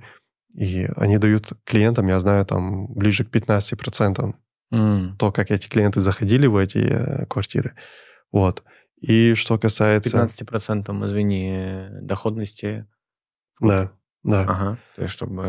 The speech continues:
Speaker 2: Н-, ну, элементарно,
Speaker 1: понять.
Speaker 2: у нас есть студии, которые мы продавали в G V C по сто десять тысяч долларов. Щ-, сейчас они спокойно сдаются примерно шесть тысяч дирхам,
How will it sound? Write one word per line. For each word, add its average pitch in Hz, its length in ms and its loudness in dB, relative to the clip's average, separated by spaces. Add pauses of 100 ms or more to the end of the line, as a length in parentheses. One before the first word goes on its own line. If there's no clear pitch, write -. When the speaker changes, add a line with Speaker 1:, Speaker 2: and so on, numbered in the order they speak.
(120)
Speaker 2:
Н-, 95 220 -2
ну, 131 180 4
элементарно, 123 500 4
Speaker 1:
понять. 107 80 6
Speaker 2:
у 107 40 4
нас 110 240 2
есть 107 140 0
студии, 120 340 4
которые 104 340 -2
мы 95 200 2
продавали 95 580 2
в 90 80 0
G 98 140 2
V 95 80 2
C 104 340 2 (640)
по 92 300 0
сто 101 240 0
десять 101 320 0
тысяч 95 140 -2
долларов. 98 500 2
Щ-, - 120 -6
сейчас 104 460 -2
они 98 160 0
спокойно 98 560 0
сдаются 98 540 0
примерно 95 560 -2 (720)
шесть - 400 -2
тысяч 98 180 0
дирхам, 107 500 0